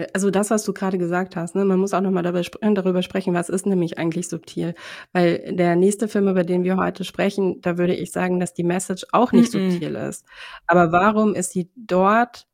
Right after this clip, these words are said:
Speaker 1: akzeptiert und warum wird sie bei Barbie nicht akzeptiert? Und ich glaube, da ist ganz wichtig, was du gerade gesagt hast, dass <laughs> nämlich das Drumherum, das Pink, das unglaublich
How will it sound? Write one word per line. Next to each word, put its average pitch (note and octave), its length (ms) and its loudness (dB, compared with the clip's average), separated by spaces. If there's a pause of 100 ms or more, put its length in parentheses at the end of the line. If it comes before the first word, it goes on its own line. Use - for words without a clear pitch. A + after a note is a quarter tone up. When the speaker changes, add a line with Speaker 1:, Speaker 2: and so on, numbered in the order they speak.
Speaker 1:
akzeptiert A#3+ 1120 -2 (560)
und F3 140 4
warum F#3+ 240 6
wird G3 160 2
sie G3+ 80 -2
bei F3+ 140 0
Barbie F3+ 280 2
nicht G#3 240 0
akzeptiert? F3 540 -4
Und E3+ 100 0
ich E3+ 120 -4
glaube, F3+ 240 2
da F3+ 100 0
ist - 320 -4
ganz F3+ 240 2
wichtig, F#3 300 0
was F3 100 -4
du B3 140 -2
gerade G#3+ 320 0
gesagt E3 480 -2
hast, F3+ 260 -2 (320)
dass G3+ 160 6
<laughs> - 0 -
nämlich A#3 680 8 (400)
das F#3 200 6
Drumherum, G3+ 1000 4
das F#3 200 0
Pink, G#3 520 4 (320)
das F#3 420 4 (300)
unglaublich G3+ 1080 4